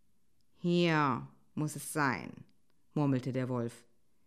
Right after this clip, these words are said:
Der Duft der Rehe stieg ihm jetzt stärker in die Nase als die ganze Zeit zuvor. "Wir müssen auf Nummer sicher gehen und nachsehen",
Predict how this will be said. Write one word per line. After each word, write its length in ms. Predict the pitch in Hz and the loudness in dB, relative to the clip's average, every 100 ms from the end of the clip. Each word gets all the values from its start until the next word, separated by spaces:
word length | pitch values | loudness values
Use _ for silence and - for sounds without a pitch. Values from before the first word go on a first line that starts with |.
| _ | _
Der 120 | 143 | -4
Duft 360 | 135 160 143 - | 0 0 -2 -4
der 160 | 143 135 | -4 -2
Rehe 260 | 135 127 | -2 -2
stieg 440 | 123 - - 175 147 | -4 -8 -6 -4 -4
ihm 140 | 143 | -4
jetzt 240 | 131 - | -4 -6
stärker 440 | - - 151 - - | -8 -6 -8 -6 -4
in 120 | 147 | -4
die 100 | 143 | -4
Nase 420 | 143 139 143 143 139 - - | -2 -2 -2 -4 -6 -14 -6
als 180 | 156 151 | -4 0
die 160 | 170 | -2
ganze 360 | 185 185 170 160 | 2 2 2 -2
Zeit 300 | - 131 127 | 0 -2 -2
zuvor. 440 | 147 - 107 - 131 _ _ _ _ _ - - _ _ _ - | -8 -8 -8 -8 -12 _ _ _ _ _ -20 -20 _ _ _ 8
"Wir 100 | 226 | 12
müssen 300 | 220 320 339 | 12 12 10
auf 120 | 262 | 10
Nummer 260 | 240 269 262 | 10 10 10
sicher 280 | 262 - 254 | 6 6 4
gehen 300 | 175 185 180 | 6 6 6
und 120 | 170 | 6
nachsehen", 680 | 196 269 - 175 139 120 | 6 4 2 4 4 4